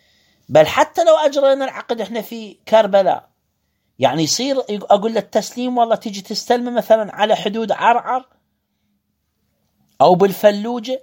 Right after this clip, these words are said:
أو الرمادي أو غيرها من الب-، كون تجيب لي إياه لهنا، على، على أي أساس أروح له لهنا؟" كان ذلك في حكم تعيين غيره ولو إجمالاً بحسب المتعارف.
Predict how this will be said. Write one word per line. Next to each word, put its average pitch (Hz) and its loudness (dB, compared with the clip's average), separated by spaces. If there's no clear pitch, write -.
أو 160 0
الرمادي 202 -2
أو 196 2
غيرها 208 2
من 226 -8
الب-، 214 -12
كون 131 -6
تجيب 120 -8
لي 120 -6
إياه 180 6
لهنا، 196 -6
على، 139 -6
على 165 2
أي 285 6
أساس 214 -2
أروح 131 -4
له 123 -6
لهنا؟" 107 -16
كان 160 4
ذلك 135 0
في 117 -16
حكم 262 -6
تعيين 285 -4
غيره 262 0
ولو 320 8
إجمالاً 302 -2
بحسب 247 -6
المتعارف. 214 -10